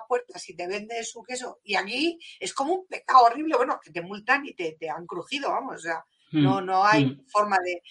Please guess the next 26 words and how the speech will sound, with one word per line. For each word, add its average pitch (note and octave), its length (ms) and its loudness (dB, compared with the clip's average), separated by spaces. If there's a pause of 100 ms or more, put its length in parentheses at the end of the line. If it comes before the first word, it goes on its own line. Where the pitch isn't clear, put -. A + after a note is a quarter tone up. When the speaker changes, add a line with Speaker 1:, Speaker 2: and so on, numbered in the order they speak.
(160)
Speaker 1:
de, F#3+ 260 -4
de - 120 -2
que G3 100 -2
esto F#3 380 -2
salga F3 220 -4
así. B3 200 -4
Entonces, A3 400 -2
claro, G#3 320 2 (640)
estas G#3+ 300 2
oficinas A3 420 -2
de G#3+ 100 -4
turismo A3 400 -6
en F3 60 -6
España, G#3 460 -2
pues, F#3+ 200 -12
quedan G#3 400 2 (580)
como F#3 300 -2
relegadas G3+ 960 4
a F#3 200 -2
eso, F3 360 -10
a F3 120 -4
dar F#3 180 -2
una G3+ 160 -6
información G3+ 720 -2
muy F3 100 -10
concreta G#3+ 720 -2